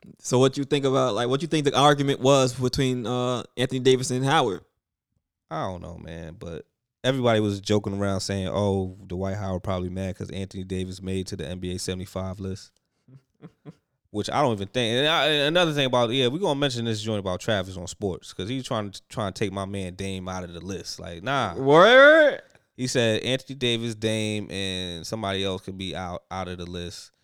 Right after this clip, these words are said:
Speaker 1: Trav said this?
Speaker 2: Yeah. He's out his mind.
Speaker 1: He is out his mind for that.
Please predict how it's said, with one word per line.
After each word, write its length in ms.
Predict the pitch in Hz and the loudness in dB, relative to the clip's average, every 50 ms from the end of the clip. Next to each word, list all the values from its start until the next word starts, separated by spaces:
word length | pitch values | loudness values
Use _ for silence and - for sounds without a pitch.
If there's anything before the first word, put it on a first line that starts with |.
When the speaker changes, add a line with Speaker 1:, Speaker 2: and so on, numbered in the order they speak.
| _ _ | _ _
Speaker 1:
Trav 260 | - 160 156 185 208 | 2 4 6 6 6
said 180 | - - 240 240 | 6 4 2 2
this? 300 | 254 339 392 392 - - _ _ | 4 2 2 0 -2 -8 _ _
Speaker 2:
Yeah. 220 | - - 165 113 87 - _ _ _ _ _ _ _ _ _ _ _ _ _ _ _ _ _ _ _ _ _ _ _ _ | -10 -8 -8 -8 -8 -10 _ _ _ _ _ _ _ _ _ _ _ _ _ _ _ _ _ _ _ _ _ _ _ _
He's 160 | - 110 113 | -8 -4 -2
out 140 | 120 120 120 | 0 0 -2
his 100 | 127 120 | -2 -6
mind. 360 | 117 117 127 127 98 - - 107 _ _ _ _ | -8 -10 -10 -10 -10 -12 -14 -16 _ _ _ _
Speaker 1:
He 240 | - - - 123 139 143 | -16 -10 -6 -2 0 0
is 80 | 131 | 0
out 80 | 113 113 | 0 -2
his 100 | 139 127 | -6 -8
mind 220 | 127 120 123 117 - | -8 -8 -8 -8 -8
for 80 | - 117 | -6 -4
that. 300 | 120 123 120 117 - | -4 -2 -2 -4 -6